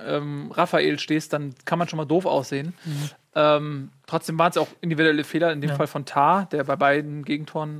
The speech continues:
Speaker 1: bei zwei Gegentoren nicht, nicht gut aussah. Ähm, aber wie kann das denn sein, dass eine Mannschaft, die ja auch personell,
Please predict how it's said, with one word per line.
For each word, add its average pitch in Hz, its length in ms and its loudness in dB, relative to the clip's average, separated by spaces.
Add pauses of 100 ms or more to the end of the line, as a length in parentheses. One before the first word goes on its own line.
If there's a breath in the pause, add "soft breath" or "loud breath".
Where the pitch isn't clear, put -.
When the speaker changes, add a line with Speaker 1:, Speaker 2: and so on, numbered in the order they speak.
Speaker 1:
bei - 80 -10
zwei 147 200 -2
Gegentoren 147 320 -8
nicht, 139 200 -12
nicht 135 160 -14
gut - 160 -8
aussah. 165 380 -4 (460 loud breath)
Ähm, 147 120 -4
aber 160 180 4
wie 208 80 2
kann 233 180 0
das 214 140 2
denn 190 140 0
sein, 165 180 4
dass 208 140 -2
eine 160 160 -2
Mannschaft, 180 460 -4
die 165 80 0
ja 165 100 4
auch 147 140 -2
personell, 151 640 0